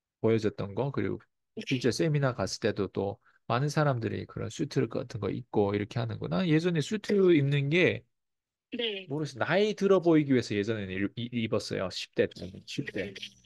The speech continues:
Speaker 2: 네.
Speaker 1: 왜냐면 클럽 가기 위해서는 나이 들어 보이려면 수트를 입어야
Speaker 2: 네.
Speaker 1: 되거든요.
Speaker 2: 네.
Speaker 1: 구두를 딱 신고.
Speaker 2: 네, 그렇죠. 네,
Speaker 1: 그리고
Speaker 2: 그렇죠.
Speaker 1: 양아치 짓, 아, 좀,
Speaker 2: 네.
Speaker 1: 어, 하-, 좀 세 보이기
Speaker 2: 네.
Speaker 1: 위해서 수트를 입었다면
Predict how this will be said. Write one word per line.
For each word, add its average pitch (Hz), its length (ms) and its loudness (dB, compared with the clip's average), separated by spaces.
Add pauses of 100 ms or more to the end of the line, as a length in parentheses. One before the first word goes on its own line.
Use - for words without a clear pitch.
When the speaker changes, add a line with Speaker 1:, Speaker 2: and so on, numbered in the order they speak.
(180)
Speaker 2:
네. - 120 -18
Speaker 1:
왜냐면 139 240 0
클럽 190 440 4
가기 127 440 4
위해서는 104 380 2
나이 123 240 2
들어 120 240 2
보이려면 95 440 0
수트를 147 360 -4
입어야 107 260 0
Speaker 2:
네. 87 120 0
Speaker 1:
되거든요. 104 380 -8 (320)
Speaker 2:
네. 123 80 -2
Speaker 1:
구두를 120 240 2
딱 117 160 2
신고. 107 380 -8
Speaker 2:
네, 92 60 -16
그렇죠. - 520 -12 (180)
네, - 0 -
Speaker 1:
그리고 135 180 4
Speaker 2:
그렇죠. - 20 4
Speaker 1:
양아치 135 520 2
짓, 123 260 -2 (220)
아, 156 160 -6
좀, 123 460 4 (220)
Speaker 2:
네. 104 320 0
Speaker 1:
어, 95 100 -6 (120)
하-, - 140 -8 (100)
좀 113 160 0
세 185 220 2
보이기 151 320 6
Speaker 2:
네. 110 60 4
Speaker 1:
위해서 107 220 4
수트를 117 400 -2
입었다면 98 400 0